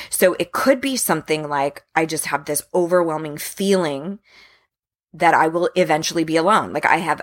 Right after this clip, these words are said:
a fear of being alone." The way to start working with the fear component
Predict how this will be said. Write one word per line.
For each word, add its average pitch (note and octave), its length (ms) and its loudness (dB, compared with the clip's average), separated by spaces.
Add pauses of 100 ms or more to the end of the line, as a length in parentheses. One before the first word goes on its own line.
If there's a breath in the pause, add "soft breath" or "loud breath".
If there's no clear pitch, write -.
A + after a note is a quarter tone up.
a - 40 -6
fear A3 920 0 (180)
of E3 200 -4
being E3+ 320 -2
alone." A2+ 520 -8 (1300 loud breath)
The F3+ 160 2
way F#3+ 300 4
to C#4+ 80 0
start C4+ 420 0
working F3+ 400 -2
with F3+ 180 -2
the D#3 60 -2
fear B3 560 0
component D3 640 -6